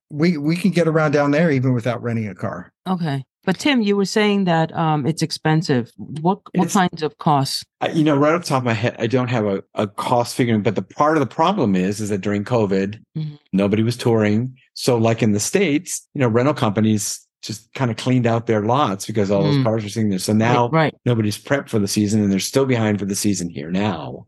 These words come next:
Speaker 2: Mm-hmm.
Speaker 3: Like, when we were here at the, at the height of covid, I think tourism was down sixty percent.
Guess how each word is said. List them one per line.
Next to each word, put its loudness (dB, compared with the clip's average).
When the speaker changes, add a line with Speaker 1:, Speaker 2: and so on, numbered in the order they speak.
Speaker 2:
Mm-hmm. -2
Speaker 3:
Like, 0
when 2
we 4
were 2
here 2
at -6
the, 0
at -6
the -2
height -4
of -12
covid, 0
I 0
think 0
tourism 2
was 0
down 2
sixty -4
percent. -8